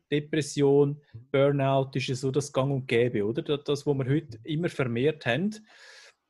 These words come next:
Ist da von Seiten Arbeitgeber irgendetwas zu beachten, beziehungsweise muss ich,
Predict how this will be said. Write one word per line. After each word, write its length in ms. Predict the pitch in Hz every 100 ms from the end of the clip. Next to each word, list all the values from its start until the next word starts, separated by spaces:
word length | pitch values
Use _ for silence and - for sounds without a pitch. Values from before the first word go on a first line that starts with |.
| _ _ _ _ _ _ _ _
Ist 280 | 143 135 -
da 460 | 147 143 147 151 - _ _ _ _ _ _ _ _ _ _ _ _ _ _ _ _
von 360 | - - 156 151
Seiten 480 | - 160 160 - 143
Arbeitgeber 840 | 135 143 147 135 - - 180 208 113 - _ _ _ _ - - _ -
irgendetwas 600 | 143 147 139 135 135 -
zu 100 | -
beachten, 460 | 143 196 - -
beziehungsweise 840 | 143 131 156 147 143 135 135 - 151
muss 180 | 139
ich, 160 | 139 135